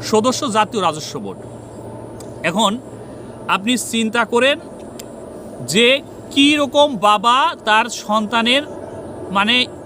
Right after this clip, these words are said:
স্নেহশীল বা সন্তানের কষ্ট লাঘব করার জন্য, খুশি করার জন্য এক কোটি টাকা দিয়েছে কুরবানির জন্য।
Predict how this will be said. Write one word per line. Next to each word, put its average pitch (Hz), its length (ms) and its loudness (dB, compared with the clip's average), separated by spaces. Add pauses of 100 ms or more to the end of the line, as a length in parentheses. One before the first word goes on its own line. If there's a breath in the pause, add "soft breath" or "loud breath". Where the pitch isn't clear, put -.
স্নেহশীল 233 960 0
বা 214 200 4
সন্তানের 226 600 -2
কষ্ট 214 240 0
লাঘব 220 280 0
করার 254 220 -2
জন্য, 247 240 -2
খুশি 202 280 0
করার 240 240 0
জন্য 208 320 -2 (400 loud breath)
এক 226 200 0
কোটি 214 160 -2
টাকা 208 220 0
দিয়েছে 196 180 -6
কুরবানির 147 460 -4
জন্য। 98 280 -10